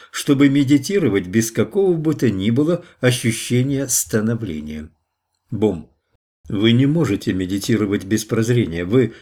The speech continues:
не можете рассматривать медитацию как некую процедуру, с помощью которой вы придете к прозрению. Кришнамурти.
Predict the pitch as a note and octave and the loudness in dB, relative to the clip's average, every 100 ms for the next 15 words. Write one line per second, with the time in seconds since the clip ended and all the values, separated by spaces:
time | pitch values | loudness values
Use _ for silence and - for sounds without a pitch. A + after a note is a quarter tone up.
0 | - B2 A#2+ A#2 C#3 C#3 C3+ B2 G#2+ G2 | -2 4 4 4 2 0 0 0 0 0
1 | A2 G2+ G2+ A2+ A#2+ A#2+ G#2 F#2 - F#2 | -2 -2 0 -2 -2 -2 -2 -2 -4 -4
2 | E2+ - A#2+ B2+ - - - B2 A#2+ C3 | -4 -2 -2 -4 -12 -2 0 2 0 2
3 | B2+ A2+ A2+ A2 A#2 F2+ E2+ G2 A2+ - | 2 2 2 0 0 -2 -2 -4 -4 -2
4 | G#2 A2+ - A#2 A#2 A2 A#2 G2+ C3 A#2+ | -2 -2 -4 -4 -2 0 2 2 0 -2
5 | - _ A#2 A2+ - F2+ - - - B2 | -14 _ 2 2 2 -4 -4 -6 -2 0
6 | A#2+ E3 G#2 D2+ - _ _ _ _ _ | 2 0 0 -4 -14 _ _ _ _ _
7 | _ - G2 - G2+ F2+ - - | _ -2 -2 -2 -4 -4 -10 -18